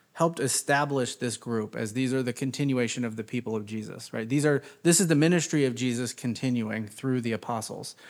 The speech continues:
And so what we're gonna read as we see the book of Acts is a lot of these miracles look a lot like the miracles that Jesus did. So we're gonna read one today about Peter,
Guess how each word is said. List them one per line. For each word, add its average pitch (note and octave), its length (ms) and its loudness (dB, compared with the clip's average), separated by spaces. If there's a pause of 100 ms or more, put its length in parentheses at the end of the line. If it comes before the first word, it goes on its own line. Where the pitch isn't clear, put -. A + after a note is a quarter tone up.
(240)
And C#3 140 0
so D#3+ 100 6
what G#3 140 8
we're C#4+ 120 0
gonna A#3 160 4
read C3 360 4
as B2 160 2
we B2+ 100 0
see D#3 180 -2
the C#3+ 80 0
book A#2+ 160 -2
of A2+ 80 -4
Acts A2 300 -2
is A#2+ 120 -6
a A#2+ 60 -2
lot C3+ 200 0
of A3 80 -2
these C#3+ 180 0
miracles A#2+ 720 0 (340)
look G3 240 2
a D3 60 0
lot B2+ 260 2
like C#3 220 -2
the C#3 80 -4
miracles B2+ 600 -2
that A#2+ 160 -6
Jesus A2 440 -4
did. - 340 -8 (920)
So - 140 -8
we're C#3 160 0
gonna C#3 140 2
read F#3 240 4
one F#3 240 4
today C#3 320 2
about A2 320 -2
Peter, C#3+ 500 -2